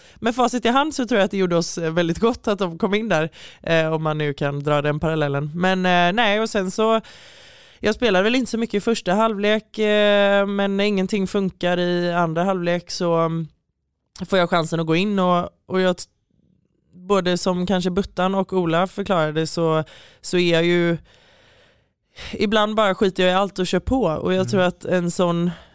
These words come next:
Speaker 1: ehm, spelartyp behövs väl i de lägena. Eh, någon som bara skiter i allt och ser svart liksom, och bara kör på. Eh, så där prickade ju Sigge väldigt, eh,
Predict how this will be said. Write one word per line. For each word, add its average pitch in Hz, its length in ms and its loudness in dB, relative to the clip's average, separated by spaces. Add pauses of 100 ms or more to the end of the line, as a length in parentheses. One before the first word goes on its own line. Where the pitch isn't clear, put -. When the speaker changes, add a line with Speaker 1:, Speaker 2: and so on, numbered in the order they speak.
(120)
Speaker 1:
ehm, 160 640 -4
spelartyp 170 800 0
behövs 175 460 -2
väl 202 120 0
i 196 60 2
de 190 200 0
lägena. 151 420 -2 (360)
Eh, 170 120 -2
någon 165 240 0
som 165 160 -2
bara 147 440 0 (560)
skiter 165 380 -2
i 156 40 0
allt 170 260 -4
och 160 80 -6
ser 151 160 -4
svart - 420 -8
liksom, 143 360 -8
och 160 80 -6
bara 156 160 0
kör 139 140 -4
på. 170 280 -4 (520)
Eh, 151 420 -6
så 170 160 -4
där 185 380 2
prickade 165 400 -4
ju 156 200 -2
Sigge 147 280 -4
väldigt, 147 520 -4
eh, 175 60 -4